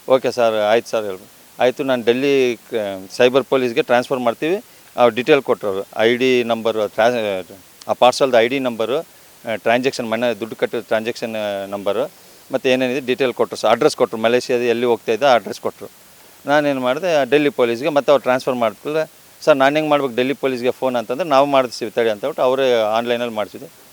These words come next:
ಅವರಿಗೆಲ್ಲ ಡೀಟೇಲ್ ಹೇಳಿ ಸರ್, ಡೆಲ್ಲಿ ಪೊಲೀಸ್ ತಗೊಂಡು ಡೀಟೇಲ್ ಹೇಳ್ತೀನಿ, ಡೆಲ್ಲಿ ಪೊಲೀಸ್ಗೆ ಇಷ್ಟು, ಇಷ್ಟೆಲ್ಲ ಡೀಟೇಲ್ ಇದೆ,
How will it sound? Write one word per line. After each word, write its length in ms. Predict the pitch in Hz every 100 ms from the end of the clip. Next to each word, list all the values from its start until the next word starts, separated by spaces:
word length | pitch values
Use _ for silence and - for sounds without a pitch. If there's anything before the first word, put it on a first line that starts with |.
| - -
ಅವರಿಗೆಲ್ಲ 360 | 131 131 135
ಡೀಟೇಲ್ 340 | 123 120 135 120
ಹೇಳಿ 200 | 113 107
ಸರ್, 180 | 110
ಡೆಲ್ಲಿ 180 | 101 117
ಪೊಲೀಸ್ 340 | 113 113 104 -
ತಗೊಂಡು 420 | 110 98 107 104 - - -
ಡೀಟೇಲ್ 300 | 123 131 139
ಹೇಳ್ತೀನಿ, 240 | 135 127 147
ಡೆಲ್ಲಿ 220 | 127 131
ಪೊಲೀಸ್ಗೆ 420 | 131 123 117 117
ಇಷ್ಟು, 180 | 104 -
ಇಷ್ಟೆಲ್ಲ 300 | - 117 123
ಡೀಟೇಲ್ 320 | 110 110 123
ಇದೆ, 200 | 127 170